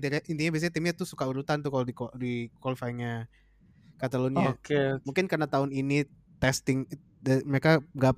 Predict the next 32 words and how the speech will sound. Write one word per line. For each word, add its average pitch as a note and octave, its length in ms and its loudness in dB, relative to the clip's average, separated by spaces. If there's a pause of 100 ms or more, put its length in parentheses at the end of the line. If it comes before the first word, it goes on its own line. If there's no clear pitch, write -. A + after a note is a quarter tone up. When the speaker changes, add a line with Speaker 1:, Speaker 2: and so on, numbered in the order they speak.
Speaker 1:
gak C3 240 0
pakai C3 240 0
testing B2 520 -4
delapan B2 320 2
hari B2 200 0
di B2 120 -4
Catalonia A#2+ 600 -2
karena A#2+ 240 -2
testingnya A#2+ 360 -4
dipakai A#2+ 320 -2
buat A#2 160 0
di A#2 80 2
Bahrain A#2 640 2
'cause A2 200 -2
of A2+ 120 -4
covid A#2 360 2
reasons A2+ 480 -2
and A2 160 -4
quarantine A2+ 560 -2
s-, E3+ 160 -6
Speaker 2:
Mm-mm. B2+ 120 -12 (280)
Speaker 1:
quarantine A#2 400 -6
season A#2 400 -6
shit. - 320 -8 (480)
Jadi C3+ 160 2
mereka C3+ 240 4
pada B2 400 2 (480)
gak A#2 200 -6
sedetail A#2+ 1600 -2
itu C3+ 320 2
data, A#2+ 400 -2
data-datanya A#2 720 -6